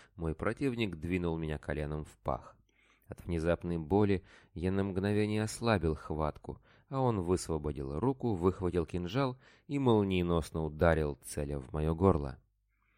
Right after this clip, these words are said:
Но в тот же миг раздался треск, словно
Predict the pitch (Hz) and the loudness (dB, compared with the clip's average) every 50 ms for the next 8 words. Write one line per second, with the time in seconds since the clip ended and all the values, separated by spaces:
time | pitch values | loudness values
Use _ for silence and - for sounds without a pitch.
0 | _ _ _ _ _ _ - 76 76 71 - - - 120 131 120 120 127 117 113 | _ _ _ _ _ _ -12 -10 -10 -10 -8 -6 -6 -4 -4 -2 -4 -2 -2 -2
1 | 113 110 - - 101 92 80 80 87 85 85 82 - 80 - _ - 90 87 85 | -4 -2 0 0 0 0 2 2 4 4 4 2 0 -6 -10 _ -4 -2 0 2
2 | 85 78 - - - - _ _ _ _ _ - - 110 113 110 98 98 101 95 | 2 0 -2 -8 -18 -20 _ _ _ _ _ -6 0 2 2 2 2 2 0 -2